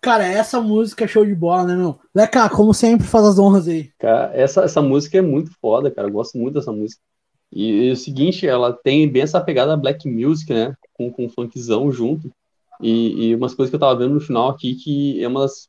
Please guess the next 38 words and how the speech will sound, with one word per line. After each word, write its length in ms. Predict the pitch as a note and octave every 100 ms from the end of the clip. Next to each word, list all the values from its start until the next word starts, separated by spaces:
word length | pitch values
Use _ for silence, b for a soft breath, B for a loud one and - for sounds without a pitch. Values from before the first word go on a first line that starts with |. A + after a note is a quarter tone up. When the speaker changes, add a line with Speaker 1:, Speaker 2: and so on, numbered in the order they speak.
| D3+
Speaker 2:
pelo 140 | C3+
menos 220 | A#2+ C3+ C#3
foi 180 | C#3+ C#3
das 180 | C3 B2+
primeiras 220 | B2+ B2+ C3+
vezes 100 | C3
que 80 | D3+
eu 40 |
notei 340 | C3+ C3 B2
o 60 | C#3
scratch 420 | C#3 B2 A#2 - C3
ali 240 | A#2 B2+
do 220 | B2+ A2
Anderson 360 | A2+ C3+ B2+ A2+
ali 140 | A2+
fazendo, 520 | A#2+ G#2+ G#2+ B2+ B2 - _
e 80 | A#2
ele 140 | A2+
solta 260 | A2 A#2 A#2+
um 140 | E3
"uh" 340 | F4+ A#4 A4 F4
no 80 | F3+
finalzinho 520 | D#3 C#3 C3 B2 D3
ali, 120 | D#3
que 100 | D3+
é 40 | B2+
uma, 380 | B2+ A#2+ A#2
uma 240 | A2+ A2+ A2+
gravação, 580 | A#2+ A#2 A#2 - B2 D#3
né, 120 | B2
que 120 | -
é 60 | A2+
um, 160 | A2+
que 100 | -
é 40 | A2+
um 80 |
sampler, 500 | A2 - C#3 E3 E3+
né, 180 | B2+ D3